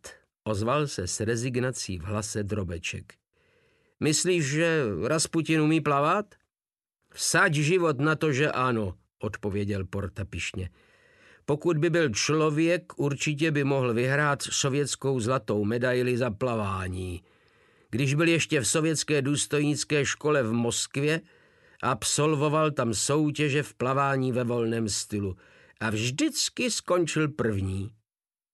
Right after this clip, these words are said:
„Je to opravdu velká řeka?“ zeptal se rozechvěně Barcelona. Jeho dřívější zkušenosti s řekami nebyly nejlepší.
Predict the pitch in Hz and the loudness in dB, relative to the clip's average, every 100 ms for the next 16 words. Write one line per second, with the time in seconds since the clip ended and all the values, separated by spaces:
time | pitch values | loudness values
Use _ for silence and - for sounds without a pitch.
0 | _ _ _ - 123 107 143 147 139 120 | _ _ _ -4 -4 -2 0 2 0 0
1 | 151 139 147 147 143 123 147 139 135 127 | 0 2 0 0 0 0 0 2 2 0
2 | 104 175 220 233 254 - _ - 110 101 | 0 0 2 0 -4 -14 _ -4 -4 -2
3 | 107 98 - 107 107 101 104 98 98 98 | -2 -2 -2 -2 0 0 -2 -2 -2 -2
4 | 101 92 101 95 - 98 101 95 101 - | -2 -2 -4 -4 -6 -4 -4 -6 -8 -12
5 | - - - 120 131 127 120 147 131 131 | -16 -16 -2 0 2 0 0 0 0 0
6 | - 110 - 117 135 120 117 - 113 98 | -2 -2 -4 -4 -2 0 -2 -2 -4 -2
7 | 107 104 120 117 113 113 107 107 110 117 | -4 -2 -2 0 0 0 0 0 0 0
8 | 113 95 82 - 64 - | -2 -4 -6 -8 -10 -14